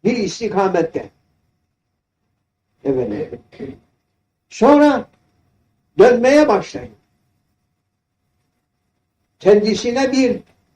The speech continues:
mahreç çiziyor. Yörünge derler.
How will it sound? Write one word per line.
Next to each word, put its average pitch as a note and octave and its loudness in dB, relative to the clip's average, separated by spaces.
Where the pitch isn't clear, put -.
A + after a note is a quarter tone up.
mahreç G#3+ 2
çiziyor. D3 2
Yörünge F#3+ 8
derler. - -2